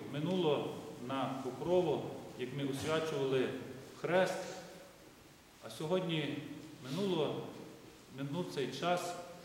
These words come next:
і ми сьогодні втішаємось в цьому святому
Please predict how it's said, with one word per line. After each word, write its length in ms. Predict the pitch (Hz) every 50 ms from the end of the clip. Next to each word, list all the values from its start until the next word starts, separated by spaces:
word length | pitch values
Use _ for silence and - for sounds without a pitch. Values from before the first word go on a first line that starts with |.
| - - - - -
і 40 | 123
ми 300 | 123 135 131 131 131 127 - - - -
сьогодні 260 | 135 127 135 127 127 131 135
втішаємось 680 | - - - - 165 170 170 165 156 143 139 139 139 - - - -
в 40 |
цьому 380 | - 151 151 151 139 131 - - - -
святому 340 | 127 - - 147 135 131